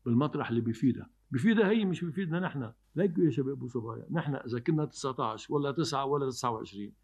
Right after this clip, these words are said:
يعني شو جايينا بالمعنى اللبناني، لأنه على طول هي بتنطرح بالمعنى اللبناني، وأنا تعبير ما بحبه أبدًا. يعني شو جاييني أنا؟ كأنه كل شيء بهالدنيا شو جايك أنت؟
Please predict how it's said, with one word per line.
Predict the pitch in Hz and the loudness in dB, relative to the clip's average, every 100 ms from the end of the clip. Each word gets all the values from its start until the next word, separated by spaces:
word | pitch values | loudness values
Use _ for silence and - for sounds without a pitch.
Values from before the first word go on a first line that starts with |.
| _ - | _ -4
يعني | 127 | -2
شو | 120 175 | 2 4
جايينا | 123 131 156 160 147 131 - 113 | 6 6 6 6 4 0 -8 -2
بالمعنى | 117 120 143 139 | 0 2 2 2
اللبناني، | 123 117 101 143 120 | 2 0 2 2 2
لأنه | 107 110 110 98 | 0 -4 -6 -6
على | 107 | -6
طول | 135 131 120 _ _ | -2 -2 -2 _ _
هي | - | -6
بتنطرح | 120 147 127 131 104 | -2 0 0 -2 -4
بالمعنى | 107 127 120 | -2 -2 -2
اللبناني، | 113 110 131 123 | -2 -2 -2 -2
وأنا | 113 135 | -2 -4
تعبير | 123 117 131 123 | -4 -2 -2 -2
ما | 120 | -4
بحبه | - 139 - | -6 -6 -4
أبدًا. | 131 117 101 - - - | -4 -4 -6 -14 -18 -4
يعني | 131 | -2
شو | 156 | 2
جاييني | 135 147 151 139 131 | 4 6 6 2 -2
أنا؟ | 117 - _ _ - - - | -6 -8 _ _ -14 -8 -4
كأنه | - 127 | 0 0
كل | 117 165 | 0 0
شيء | 160 | 2
بهالدنيا | 127 120 135 127 | 2 2 2 2
شو | 131 | 2
جايك | 123 127 123 123 | 4 2 0 0
أنت؟ | 110 | -2